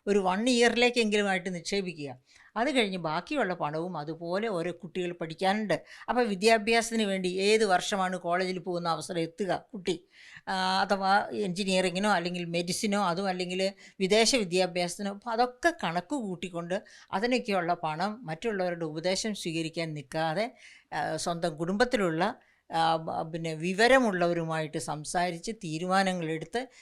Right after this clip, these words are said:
ഇനി വിവരമുള്ളവരാരും കുടുംബത്തിലില്ല എന്നുണ്ടെങ്കിൽ എക്സ്പേർട്സുമായിട്ട് സംസാരിക്കുക. അതായത് ഈ വക കാര്യങ്ങളൊക്കെ പറഞ്ഞു കൊടുക്കാൻ പറ്റുന്ന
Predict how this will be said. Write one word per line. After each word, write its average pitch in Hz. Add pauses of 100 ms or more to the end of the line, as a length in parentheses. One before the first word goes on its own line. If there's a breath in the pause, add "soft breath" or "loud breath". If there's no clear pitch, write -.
(140 loud breath)
ഇനി 208
വിവരമുള്ളവരാരും 208
കുടുംബത്തിലില്ല 214
എന്നുണ്ടെങ്കിൽ 170 (360 soft breath)
എക്സ്പേർട്സുമായിട്ട് 156
സംസാരിക്കുക. 139 (140)
അതായത് 170
ഈ 175
വക 160
കാര്യങ്ങളൊക്കെ 156
പറഞ്ഞു 160
കൊടുക്കാൻ 156
പറ്റുന്ന 170